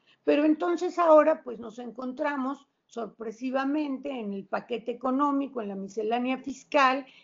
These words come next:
que se suprime este último, pues, frase, oración del artículo cinco A, donde decía lo que tú has señalado muy bien, doctor,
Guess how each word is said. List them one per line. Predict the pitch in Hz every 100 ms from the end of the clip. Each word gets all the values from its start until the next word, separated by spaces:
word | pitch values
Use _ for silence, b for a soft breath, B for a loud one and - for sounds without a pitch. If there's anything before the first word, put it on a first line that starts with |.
| _
que | 285 254
se | 294
suprime | 262 285 240 - 330 320 285 269
este | 269 - 262
último, | 247 269 269 285 254 240 208 208 _ _ _
pues, | 262 247
frase, | - 311 320 294 - 262 254 220
oración | 214 208 208 - 294 277 269
del | 226 208
artículo | 202 - 254 - 247 247
cinco | 262 262 262 262
A, | 233 240 b b _
donde | 226 226 226 214 214
decía | 208 208 254 254
lo | 233 208
que | 202
tú | 226
has | 214
señalado | 254 226 220 226 240
muy | 247 262
bien, | 262 269 254
doctor, | 254 254 262 247 247